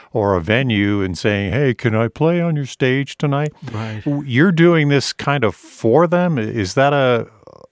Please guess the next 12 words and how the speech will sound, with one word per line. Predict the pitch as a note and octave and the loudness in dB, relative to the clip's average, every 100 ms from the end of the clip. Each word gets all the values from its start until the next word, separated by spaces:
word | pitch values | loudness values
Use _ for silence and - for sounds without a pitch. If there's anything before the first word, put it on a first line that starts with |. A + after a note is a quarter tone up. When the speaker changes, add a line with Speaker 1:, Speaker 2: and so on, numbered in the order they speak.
| _ - | _ -10
Speaker 1:
a | A#2 | -6
way | G#2+ A2+ B2+ B2+ B2+ | -2 0 0 0 -4
to | - - B2+ A#2+ | -6 -6 -4 -4
maybe | G#2+ A2+ B2 A#2+ A2+ A2 | -2 -2 -2 -6 -6 -8
see | - - B2 C3 | -8 -2 0 0
it, | C3+ | 0
or | F#2 F2+ | 0 0
am | F2+ | 0
I | F2+ | -2
wrong | E2+ F#2 A2+ B2+ | 0 2 2 0
on | B2 B2 | -4 -4
that? | B2+ B2+ | -6 -8